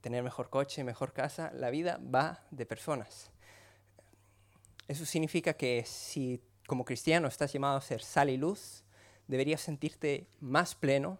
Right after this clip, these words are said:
más lleno, cumpliendo tu propósito cuando estás al lado de personas. No cuando te va mejor en tu trabajo,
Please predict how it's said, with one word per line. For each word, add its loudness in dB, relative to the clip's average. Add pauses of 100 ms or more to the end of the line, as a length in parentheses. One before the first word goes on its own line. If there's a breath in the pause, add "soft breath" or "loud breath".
más 2
lleno, -2
cumpliendo 4
tu -2
propósito 2 (300 loud breath)
cuando 2
estás 2
al 2
lado 6
de -2
personas. -6 (480 loud breath)
No 2
cuando 6
te 4
va 8
mejor 4
en 0
tu -2
trabajo, 6